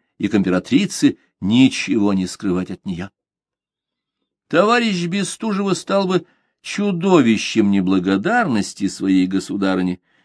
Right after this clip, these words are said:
если он не представил бы ей опасности, в которой находится ее империя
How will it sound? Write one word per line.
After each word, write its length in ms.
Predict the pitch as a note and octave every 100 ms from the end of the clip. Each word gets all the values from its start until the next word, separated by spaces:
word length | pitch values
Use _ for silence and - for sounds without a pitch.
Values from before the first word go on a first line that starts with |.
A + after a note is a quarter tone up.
| _ -
если 600 | D#2+ G#2+ F#3+ G#3+ - G#3
он 180 | A3 G#3+
не 120 | A3
представил 760 | G#3 G#3+ - - F#3+ G#3 G3+
бы 100 | F#3+
ей 220 | G3 F#3+ F#3+
опасности, 960 | F3+ D#3+ F3 - D#3+ D#3 - - C3+ _ _
в 80 | -
которой 300 | C#3 C#3 C3+
находится 580 | C3+ - C3+ B2 -
ее 260 | B2 A#2 A#2
империя 680 | G#2+ G2 G#2 C#3 C#3+ A#2